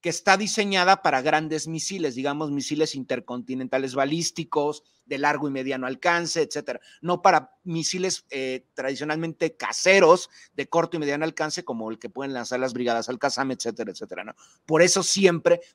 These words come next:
pueden penetrar estos misiles. Y también atentos, que, por ejemplo, se utilizaron estas alas Delta y hang gliders para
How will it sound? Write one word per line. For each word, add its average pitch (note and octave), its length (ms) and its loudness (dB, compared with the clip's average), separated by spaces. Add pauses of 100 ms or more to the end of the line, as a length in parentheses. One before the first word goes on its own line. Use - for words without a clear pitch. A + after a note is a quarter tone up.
pueden D3 260 0
penetrar C3 580 0 (360)
estos C3+ 260 -4
misiles. D#3+ 540 2
Y C4 120 2
también A3 360 4
atentos, G3+ 520 0 (240)
que, E3 200 -4
por - 160 -6
ejemplo, F3 240 -4
se D#3 100 -10
utilizaron F3 520 -2
estas F3+ 320 -4
alas D3 280 0
Delta C3 500 -2
y B2 80 -4
hang C3 220 -8
gliders B2+ 540 -4
para G#2 340 -8